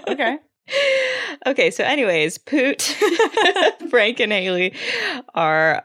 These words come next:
Speaker 2: on their bikes and they're, like, going through pools of, like, undeveloped houses, like, Lords of Dogtown style.
Speaker 1: Also love that fucking movie. Thank you for bringing that up for me.
Speaker 2: You're welcome. Lizzie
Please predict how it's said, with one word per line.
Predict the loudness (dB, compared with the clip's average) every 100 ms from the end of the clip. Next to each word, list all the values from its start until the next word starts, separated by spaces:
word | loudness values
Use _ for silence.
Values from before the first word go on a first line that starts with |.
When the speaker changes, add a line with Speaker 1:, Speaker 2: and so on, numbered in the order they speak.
| -2
Speaker 2:
on | -2 0
their | 2 0
bikes | 2 0 0 -4 -14 -12 -6
and | -2 0 0 -2 -4
they're, | -4 0 0 2
like, | 0 -2 -10 _ -20 -20 _ 0
going | 2 2
through | 0 -4
pools | -4 -2 2 2 0
of, | -2 -2
like, | -2 -2 -2
undeveloped | -2 -2 0 0 0 -4
houses, | -12 -4 -4 -2 -4 -4
like, | -4 -6 -2
Lords | -2 -2
of | -2
Dogtown | -2 -4 -4 -4 -4
style. | -4 -2 0 0 -2 -8 -2
Speaker 1:
Also | 0 0 0 -4
love | -2 -4 -2
that | -6 -6
fucking | -8 -6
movie. | -6 -6
Thank | -2 -2 -2
you |
for | -4
bringing | -4 -6 -4
that | -4 -4
up | -6 -6
for | -6
me. | -4 -6 -6
Speaker 2:
You're | -4 0
welcome. | 0 0 -2 0
Lizzie | -2 0 -2 -2